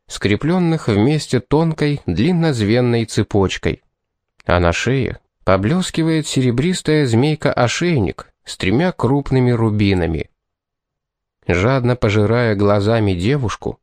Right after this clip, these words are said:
я отстраненно подумал о том, что она почти не изменилась с момента нашей последней встречи.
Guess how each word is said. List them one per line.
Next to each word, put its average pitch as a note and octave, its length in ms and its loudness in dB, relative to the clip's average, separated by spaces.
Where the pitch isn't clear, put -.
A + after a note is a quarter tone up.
я D3 260 0
отстраненно D3+ 640 0
подумал C3 500 2
о G#2 100 2
том, D3+ 360 -2
что - 240 0
она C#3+ 180 0
почти D#3 400 -2
не E3 160 2
изменилась D#3+ 640 0
с - 100 -10
момента A2+ 460 2
нашей A2+ 340 2
последней G2+ 600 2
встречи. - 640 -2